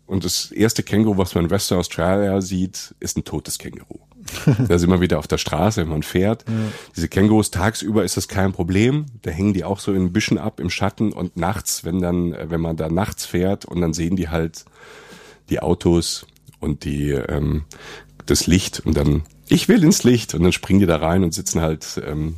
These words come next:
Speaker 1: auf den Straßen rum und kauen und, äh, hauen
Speaker 2: Also
Speaker 1: auch nicht weg.
Speaker 2: es ist letztlich so, wie, wie ich es damals auch wahrgenommen habe. Das sind einfach so wie hier, äh, Rehe,
Speaker 1: Mhm.
Speaker 2: Wild und so, ne? Das rennt dann mal über die Straße, die sind einfach überall präsent.
Speaker 1: Mhm.
Speaker 2: Und wenn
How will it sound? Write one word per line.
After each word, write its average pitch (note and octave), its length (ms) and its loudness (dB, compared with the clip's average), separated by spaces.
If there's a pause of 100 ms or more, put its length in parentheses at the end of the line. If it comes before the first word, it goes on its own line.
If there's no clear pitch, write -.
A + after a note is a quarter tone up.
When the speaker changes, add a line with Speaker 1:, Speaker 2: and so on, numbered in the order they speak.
Speaker 1:
auf - 160 -2
den F2 80 2
Straßen D#2+ 440 -4
rum D2 200 -8
und D2 120 -12
kauen D2+ 440 -2
und, - 500 -8
äh, D2+ 160 -8 (300)
hauen - 140 2
Speaker 2:
Also A2 140 2
Speaker 1:
auch D#2+ 60 2
nicht D#2+ 160 -4
weg. - 240 -6
Speaker 2:
es B2+ 140 2
ist C#3+ 140 0
letztlich B2 340 2
so, A#2 260 0
wie, A2 220 -2
wie A#2+ 60 -4
ich A#2 140 -4
es A2 120 -4
damals A2 340 0
auch G#2+ 220 -2
wahrgenommen G#2 360 0
habe. G2 120 -2
Das G2 120 -6
sind A2 120 -2
einfach G2+ 200 -2
so F#2 160 -4
wie G2 80 -2
hier, G2+ 960 -2 (440)
äh, - 40 -18
Rehe, G#2+ 440 2 (160)
Speaker 1:
Mhm. F2 320 4
Speaker 2:
Wild G#2+ 360 2
und G#2+ 120 -2
so, G2+ 180 0
ne? B2+ 100 2
Das A#2 280 -2
rennt A2 140 0
dann G#2+ 100 0
mal G2+ 200 0
über G2 140 0
die F#2+ 80 -4
Straße, A#2+ 480 0
die G#2 60 -2
sind G#2 160 -2
einfach G2+ 240 -2
überall G2+ 400 -2
präsent. A#2+ 520 -2 (100)
Speaker 1:
Mhm. G#2 260 4 (260)
Speaker 2:
Und G#2 460 -6
wenn G#2 400 0